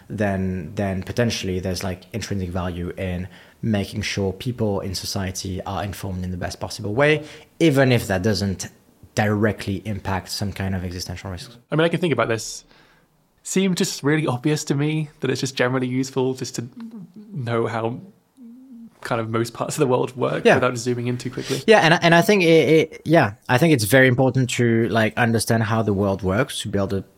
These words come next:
Speaker 1: worldview that's coherent and also theory of change that's coherent. Um,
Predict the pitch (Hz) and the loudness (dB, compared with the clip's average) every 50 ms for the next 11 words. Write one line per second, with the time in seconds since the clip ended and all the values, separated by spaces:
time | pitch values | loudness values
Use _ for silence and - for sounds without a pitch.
0 | _ - 101 104 98 95 98 95 98 101 98 90 87 - - - 95 - - 92 | _ -10 -6 -4 -2 -2 -2 -2 -2 -4 -4 -4 -4 -6 -6 -6 -6 -4 -2 0
1 | 87 95 139 160 160 - - 117 98 92 95 - 101 92 - - 104 95 92 92 | 0 0 0 0 -2 -4 -4 -4 -2 -2 -4 -4 -6 -8 -8 -6 -4 -4 -4 -4
2 | 92 - - 90 90 104 107 - - 107 - - - 90 - 117 110 110 131 - | -6 -8 -8 -6 -4 -4 -4 -4 -6 -6 -8 -8 -8 -8 -4 -2 2 2 2 0
3 | - - - - - - - - - - - - 117 113 113 113 113 113 110 | -2 -10 -18 -18 -18 -18 -18 -20 -20 -16 -8 -2 2 4 4 4 4 2 -2